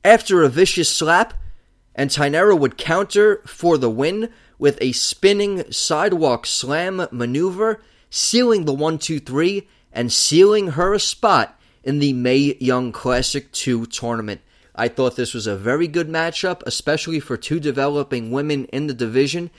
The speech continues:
The N X T women's division really needs to pick up steam so my girl Nikki Cross could get called up to SmackDown, and I definitely thought this match was a step in the right direction. After this matchup, we would get a flashback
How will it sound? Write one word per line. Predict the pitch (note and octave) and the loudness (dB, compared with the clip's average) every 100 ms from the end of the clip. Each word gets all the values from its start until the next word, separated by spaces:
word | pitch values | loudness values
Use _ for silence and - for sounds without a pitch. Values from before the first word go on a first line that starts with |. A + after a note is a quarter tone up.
| - _ _ | -20 _ _
The | B2+ D3+ | 2 4
N | F#3+ | 4
X | - | -2
T | - F3 | -2 0
women's | D#3+ D#3+ C#3+ | 0 0 -4
division | C#3+ D3 C#3+ D3+ B2+ A2 | -4 -2 -2 -2 -4 0
really | E3+ G3 | 2 2
needs | D#3+ D#3 - | -2 -6 -8
to | C3 | -8
pick | D3 C#3+ | -6 -4
up | B2 - | -6 -6
steam | - C#3+ D#3+ D#3+ _ _ | -4 -4 -4 -10 _ _
so | - B2+ | -4 -2
my | B2 A#2 | 0 0
girl | C#3+ D#3+ | 0 0
Nikki | D#3+ D#3+ C#3 | 0 -4 -4
Cross | - D3 D#3 - | -4 -2 -2 -4
could | A#2+ | -4
get | B2 C3+ | -2 -4
called | - C3+ B2 | -2 -4 -2
up | - | -6
to | - | -6
SmackDown, | - C3 C#3 E3+ E3 E3 - _ _ | -6 -4 -4 -4 -4 -6 -12 _ _
and | B2+ B2 | -4 -4
I | |
definitely | A2 C3+ - D#3+ D#3 | 2 2 2 -2 -4
thought | D3+ D3+ - | -2 -4 -4
this | D#3 C#3+ | -6 -2
match | C3 A#2+ - - _ - | -2 -2 -8 -12 _ -4
was | B2+ | -2
a | B2+ | 0
step | - - A#2 A2+ - | -2 0 0 0 -4
in | A#2+ A#2+ | -6 -4
the | A2+ | -2
right | G2+ G2+ - | -2 -2 -4
direction. | G#2+ A#2 A2+ - F#2 - _ _ _ | -2 -2 -2 -6 -10 -14 _ _ _
After | C3+ D3+ - C3+ | -2 -2 -2 -4
this | D#3+ - | -4 -2
matchup, | D#3 D#3+ - E3+ - | -2 -2 -2 -4 -2
we | C3+ D3 | -2 0
would | C#3 | 0
get | C#3 C#3+ | 0 0
a | A#2+ G#2+ | 0 -4
flashback | - C#3 E3 - E3+ E3 - | -4 -2 -2 -2 0 0 -2